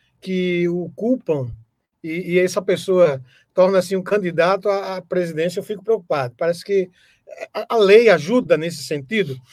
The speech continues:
E dentro desse aspecto, no-, meu irmão, é, é, Márcio Ribeiro, ele é um teólogo, ele gosta de pensar teologicamente.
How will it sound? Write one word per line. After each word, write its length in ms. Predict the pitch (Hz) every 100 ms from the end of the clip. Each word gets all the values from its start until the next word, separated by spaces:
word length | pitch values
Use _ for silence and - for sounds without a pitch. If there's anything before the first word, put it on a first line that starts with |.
| - _
E 220 | 262 254
dentro 200 | 220 302
desse 220 | 285 269 277
aspecto, 440 | - 220 208 254
no-, 240 | 214 233
meu 140 | 240 254
irmão, 180 | 220 220
é, 360 | 214 190 185 170 -
é, 340 | 175 170 165 147
Márcio 320 | 170 196 180
Ribeiro, 460 | 147 156 185 139 127 _ _ _ -
ele 160 | 214
é 40 | 214
um 100 | 262
teólogo, 440 | 277 165 180 170
ele 100 | 190
gosta 360 | 151 180 214 180
de 60 |
pensar 280 | 170 147 175
teologicamente. 840 | 175 160 165 - 170 131 120 _